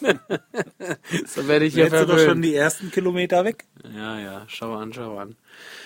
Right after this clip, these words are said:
Speaker 1: Ich nehme an, dass ich einfach von Coburg wieder aus marschiere. Das sind ja auch wieder ein paar. Ich glaub, das sind achtzehn. Naja, ist ja auch egal. Ja, was sagst du? Wie war's mit Kamera und so? Das haben wir uns,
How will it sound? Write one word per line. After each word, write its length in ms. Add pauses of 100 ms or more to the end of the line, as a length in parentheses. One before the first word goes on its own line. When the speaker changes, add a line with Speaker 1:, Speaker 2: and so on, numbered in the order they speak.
(440)
Speaker 1:
Ich 200
nehme 220
an, 180
dass 140
ich 160
einfach 200
von 200
Coburg 420
wieder 240
aus 200
marschiere. 600
Das 180
sind 140
ja 140
auch 180
wieder 220
ein 240
paar. 300 (840)
Ich 80
glaub, 140
das 140
sind 160
achtzehn. 500 (1160)
Naja, 200
ist 180
ja 80
auch 120 (340)
egal. 300 (1200)
Ja, 280 (280)
was 140
sagst 300
du? 200
Wie 120
war's 440 (540)
mit 200
Kamera 420
und 220
so? 240
Das 180
haben 140
wir 100
uns, 300